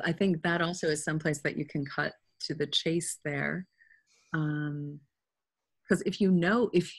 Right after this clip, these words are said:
if you know the creative director, why don't you just say, "Hey, I'd like to work with you." <laughs> And then they'd call you, and they wouldn't have to go to the P two P. So, um, cutting to the chase there. Um,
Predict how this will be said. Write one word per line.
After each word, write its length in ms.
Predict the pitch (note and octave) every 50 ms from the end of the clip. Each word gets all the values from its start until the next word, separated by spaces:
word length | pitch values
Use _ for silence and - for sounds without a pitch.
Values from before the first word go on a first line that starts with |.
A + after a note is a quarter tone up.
| - - _ _ _ _ _ -
if 220 | - D#3+ - -
you 140 | E3+ E3 D#3
know 320 | D#3 D3+ D3 C#3+ D#3 F#3+
the 240 | G#3+ G#3 F3 D#3 - - _ _ - -
creative 400 | - D3+ D3+ G#3+ A#3+ G#3 D3+ C#3
director, 680 | - C#3 C3+ C3+ C#3 C3+ - - C#3+ D3+ F#3 G#3 G3 _ _ _ _ _ _ _ _ _ _ _ _ _ _ _ _ -
why 100 | D3+ D#3
don't 120 | D#3+ D#3
you 100 | D#3 E3
just 100 | D#3+ D#3
say, 140 | - D#3+ D3
"Hey, 460 | C#3+ F3 G#3+ G#3+ D#3+ C#3+ D3+ E3 E3 - _ _ _ _ _ _ _ _ _ _ -
I'd 120 | C#3 C3+
like 100 | - D#3
to 120 | - - C#3
work 140 | D3 F3+ F#3
with 600 | - A#2 F2 - - - - - - - - - -
you." 100 | A#3 - -
<laughs> 60 | - _ _ - F#3
And 200 | F#3+ F3 E3 -
then 140 | E3+ D#3 -
they'd 180 | D#3 D#3 - _ -
call 160 | - E3+ D3+
you, 420 | C#3+ D#3 G3+ A3 E3+ D3 D3 D3+ - -
and 240 | D3 D3+ D#3 D#3 C#3+
they 300 | D3 C#3+ C#3+ C#3+ C#3+ C#3+
wouldn't 340 | C#3 D3 C#3 C#3+ C#3+ D#3 D3
have 100 | C#3+ -
to 60 | -
go 140 | C3+ F3 G3
to 80 | F#3 D#3
the 120 | D#3 D#3+
P 180 | F3+ - C3+ A#2+
two 80 | -
P. 300 | - - B2 F#2+ G#2 C#3
So, 340 | D#3+ - - D3+ C#3+ C#3+ D#3 - - - - - - - - - - _ -
um, 480 | D#3+ D3+ D3+ D3+ D3+ D3+ D3+ F3 F3 F#3 G3+ G3 - _ - -
cutting 220 | E3 D#3+ D#3 D3+
to 80 | D#3 -
the 100 | - D#3
chase 380 | D#3 - D3+ C#3+ D#3 D#3 - - _
there. 360 | D#3+ D#3 D3+ D#3 D#3 D#3+ D#3+ - _ _ - - - - _ _ _ _
Um, 1000 | E3+ E3 D#3 D#3 D#3 D3+ D3+ D3+ D3+ D3 D3 D3 D3 D3 D3 D3 D3 D3 C#3+ C#3+